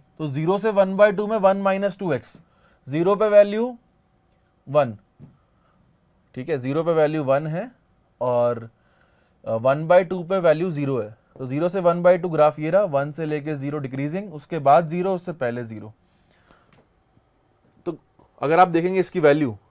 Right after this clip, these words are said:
तो इसका रेंज मिल जाएगी ज़ीरो से वन, वन वन ये भी नहीं है, on to ये भी नहीं है, डिफरेंशिएबल ये नहीं है, तो इसका आ जाएगा फ़ोर,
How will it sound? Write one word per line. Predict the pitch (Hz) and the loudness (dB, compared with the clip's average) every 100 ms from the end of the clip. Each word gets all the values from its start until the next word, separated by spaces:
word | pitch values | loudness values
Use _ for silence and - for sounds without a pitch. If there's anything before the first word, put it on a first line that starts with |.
| - | -12
तो | |
इसका | 156 214 | 0 2
रेंज | 208 160 202 254 | 4 4 4 2
मिल | 240 226 | 0 4
जाएगी | 214 214 233 | 4 4 0
ज़ीरो | 202 214 | 4 6
से | 226 240 | 6 6
वन, | 220 233 226 _ _ _ - | 2 0 -6 _ _ _ 0
वन | 147 175 | 2 4
वन | 202 220 | 4 4
ये | 202 | 2
भी | 196 | 2
नहीं | 220 220 220 | 0 -2 -2
है, | 220 220 | -4 -4
on | - 165 175 | -4 -4 -2
to | 208 | 2
ये | 190 | 4
भी | 185 | 2
नहीं | 202 202 | -2 -2
है, | 208 | 0
डिफरेंशिएबल | 175 165 170 190 180 | 0 -2 -2 -2 -2
ये | 143 | -2
नहीं | 123 | -6
है, | 113 _ _ _ _ _ _ _ _ - - - | -12 _ _ _ _ _ _ _ _ -20 -20 -10
तो | |
इसका | 156 - 165 | -10 0 2
आ | |
जाएगा | 151 156 175 | 4 2 -2
फ़ोर, | - 127 | -4 -6